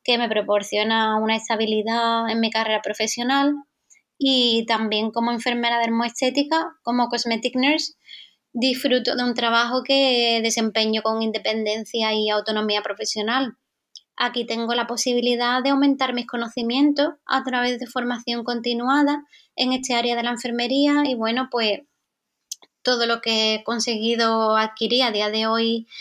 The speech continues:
y la posibilidad de seguir desarrollando mi carrera como enfermera tiene mucho valor en este país. Entonces, es una oportunidad de desarrollo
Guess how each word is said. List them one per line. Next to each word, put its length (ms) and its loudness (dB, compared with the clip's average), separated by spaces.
y 100 0
la 120 0
posibilidad 640 -2
de 140 -4
seguir 280 -2
desarrollando 680 -2
mi 140 -2
carrera 540 0
como 460 -2
enfermera 640 0
tiene 200 2
mucho 300 0
valor 280 0
en 80 0
este 220 -4
país. 500 -2
Entonces, 760 -2
es 140 0
una 240 0
oportunidad 720 -2
de 120 -4
desarrollo 880 0